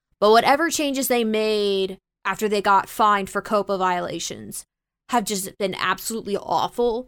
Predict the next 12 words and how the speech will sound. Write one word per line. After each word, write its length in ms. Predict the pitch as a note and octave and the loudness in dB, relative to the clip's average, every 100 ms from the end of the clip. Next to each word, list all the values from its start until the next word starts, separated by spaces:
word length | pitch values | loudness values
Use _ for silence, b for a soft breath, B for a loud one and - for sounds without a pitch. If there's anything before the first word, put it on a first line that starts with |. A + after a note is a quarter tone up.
| _ | _
It 160 | A3 | -2
wrecks 480 | F3+ F3+ G3 A#3 - | -2 -4 -2 -2 -4
the 140 | - G3 | -4 -2
music 400 | G3 G#3 A3 F#3+ | -2 -2 -4 -6
experience 560 | F3+ - F#3 F#3+ F3+ | -6 -6 -6 -6 -8
for 100 | - | -6
anything 380 | G3 F#3+ F#3+ F#3 | -4 -2 -2 -4
that's 180 | F3+ - | -6 -4
marked 300 | F#3+ F#3 F#3 | -4 -4 -6
as 120 | F3 | -10
kids 240 | - F#3 | -8 -8
content, 560 | - F3+ F3 F#3 - - | -6 -6 -6 -8 -12 -14